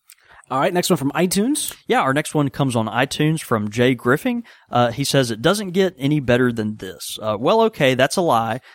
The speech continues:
Speaker 2: Sitting at the Country Squire with these guys would be better. <laughs> Living away from the shop that I love, uh, this lets me keep a connection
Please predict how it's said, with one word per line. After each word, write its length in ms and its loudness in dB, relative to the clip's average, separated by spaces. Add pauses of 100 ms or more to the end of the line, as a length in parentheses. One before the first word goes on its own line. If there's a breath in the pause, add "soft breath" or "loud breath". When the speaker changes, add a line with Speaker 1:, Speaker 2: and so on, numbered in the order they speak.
Speaker 2:
Sitting 400 0
at 140 2
the 80 -2
Country 340 0
Squire 480 2
with 200 -2
these 180 -4
guys 340 0
would 200 2
be 100 4
better. 400 -6 (320)
<laughs> 360 -4
Living 300 0
away 220 2
from 180 -4
the 80 0
shop 480 -2
that 140 0
I 80 4
love, 500 0
uh, 180 2
this 240 -2
lets 240 0
me 60 0
keep 260 -4
a 60 -2
connection 560 -2